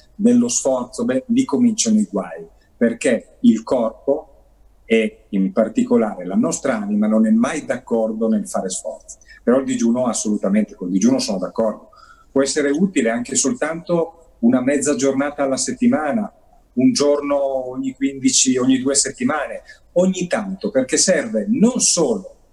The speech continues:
come si pensa, a depurare il corpo. Il digiuno gli antichi lo consideravano come un grande depuratore della mente,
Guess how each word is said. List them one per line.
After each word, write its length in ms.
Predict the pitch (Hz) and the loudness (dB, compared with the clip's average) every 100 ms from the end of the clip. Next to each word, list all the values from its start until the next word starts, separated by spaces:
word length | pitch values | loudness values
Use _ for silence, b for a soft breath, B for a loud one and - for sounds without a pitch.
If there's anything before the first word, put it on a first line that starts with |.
| _ | _
come 240 | - 143 | -2 0
si 180 | 123 113 | 2 -2
pensa, 800 | - 117 120 120 123 117 - - - | 2 2 2 0 -2 -4 -8 -18 -4
a 140 | 117 | -2
depurare 480 | 113 120 113 107 101 | 0 0 2 2 0
il 100 | 90 | -10
corpo. 520 | - 85 - _ - - B B | -8 -10 -10 _ -20 -20 B B
Il 160 | 127 | 2
digiuno 400 | 127 165 185 135 | 4 4 4 2
gli 80 | 120 | 0
antichi 380 | 123 127 139 - | -2 0 0 0
lo 120 | 101 | -4
consideravano 640 | - 104 127 127 113 98 | -2 0 0 0 -2 -6
come 180 | 95 110 | -4 0
un 80 | 107 | 2
grande 280 | 110 165 175 | 0 -2 -2
depuratore 580 | 135 - 117 110 120 131 | -4 -4 -4 -2 -2 0
della 200 | 117 101 | 0 0
mente, 340 | 104 110 - | 0 0 -4